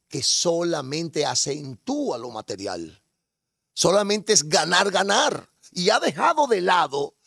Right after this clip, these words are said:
el aspecto espiritual, el aspecto moral, los sentimientos. Yo leí un ensayo que ojalá, yo creo que hay encuesta todavía.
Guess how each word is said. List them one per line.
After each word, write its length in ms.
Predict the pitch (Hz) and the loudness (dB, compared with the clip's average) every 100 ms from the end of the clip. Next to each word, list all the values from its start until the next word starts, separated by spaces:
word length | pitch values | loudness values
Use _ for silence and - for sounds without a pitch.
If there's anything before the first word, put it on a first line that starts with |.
| - - | -20 -8
el 140 | 165 | -2
aspecto 460 | 165 - - 202 - | -2 -2 -4 -4 -2
espiritual, 760 | 196 - 156 131 151 160 127 98 - - | -2 -2 -4 0 2 4 2 -4 -10 -2
el 120 | 170 | -2
aspecto 440 | 147 - 196 - | -2 -2 -2 -2
moral, 640 | 185 160 143 147 147 123 104 - - _ - | -4 -4 0 2 2 0 -8 -16 -20 _ -2
los 300 | 175 196 - | 0 0 0
sentimientos. 1200 | - 196 190 139 165 147 151 123 - 104 - - _ _ _ _ _ _ - | 0 0 -2 -6 -8 -6 -8 -10 -14 -12 -12 -14 _ _ _ _ _ _ -6
Yo 100 | 214 | 0
leí 260 | 233 233 | 0 0
un 260 | 226 214 208 151 131 107 - | 0 0 0 0 0 -2 -4
ensayo 600 | 147 135 - 147 127 139 | -2 2 2 2 -2 -4
que 100 | 139 | -2
ojalá, 380 | 131 147 165 - | -2 0 -2 -4
yo 180 | 135 147 | -10 -4
creo 160 | 180 | -2
que 140 | 175 147 | -4 -4
hay 120 | 151 | -4
encuesta 400 | 156 127 - - | -4 -6 -8 -8
todavía. 520 | 123 127 107 95 95 | -10 -8 -8 -10 -14